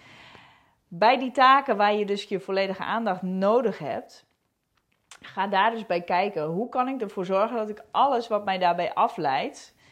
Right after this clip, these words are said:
eh, buiten de deur kan houden? Of dat in ieder geval in goede banen kan leiden.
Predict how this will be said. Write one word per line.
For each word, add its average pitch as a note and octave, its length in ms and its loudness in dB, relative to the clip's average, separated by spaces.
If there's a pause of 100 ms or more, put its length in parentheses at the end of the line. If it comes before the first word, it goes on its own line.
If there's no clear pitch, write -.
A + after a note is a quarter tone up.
(140)
eh, F3 380 0 (120)
buiten G3 340 4
de F3+ 100 -4
deur F#3+ 200 0
kan F3+ 160 -6
houden? D#3+ 360 -2
Of F3+ 120 -2
dat G#3 180 -4
in G#3+ 80 -6
ieder A#3 160 -4
geval A#3 180 -4
in G3+ 80 -4
goede G3+ 320 -6
banen F3 340 2
kan C#3 180 -6
leiden. - 440 -10